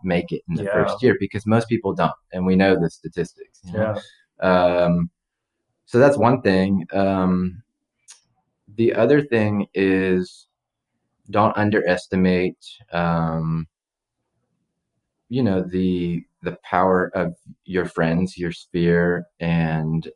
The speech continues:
Speaker 1: um, and your past clients. You know, treat, always remember them, treat them well, and that usually turns into the referrals that are going to keep your business growing.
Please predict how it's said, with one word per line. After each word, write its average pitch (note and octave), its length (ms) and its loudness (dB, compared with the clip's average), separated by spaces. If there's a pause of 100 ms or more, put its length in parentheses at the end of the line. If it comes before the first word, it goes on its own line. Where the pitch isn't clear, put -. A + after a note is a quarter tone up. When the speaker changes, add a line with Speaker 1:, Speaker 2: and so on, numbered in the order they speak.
Speaker 1:
um, D2 600 -8 (1400)
and F2+ 220 0
your E2+ 460 2 (280)
past F2 280 -2
clients. E2 600 -2 (540)
You G2+ 80 -2
know, G2+ 220 4
treat, F#2+ 240 2
always F#2 360 2
remember E2+ 340 2
them, E2 300 0
treat F2+ 180 -4
them E2+ 160 -2
well, E2 380 -2
and D#2+ 320 -2 (760)
that F2+ 240 2 (100)
usually F#2+ 380 2
turns E2+ 340 -2
into E2+ 260 -4
the E2+ 80 -6
referrals E2 600 -2
that E2+ 120 -2
are D#2 160 -4
going D#2 380 -8
to D2+ 260 -8 (580)
keep F2+ 220 -2
your D#2+ 120 4
business D#2 420 -2
growing. F#2 520 0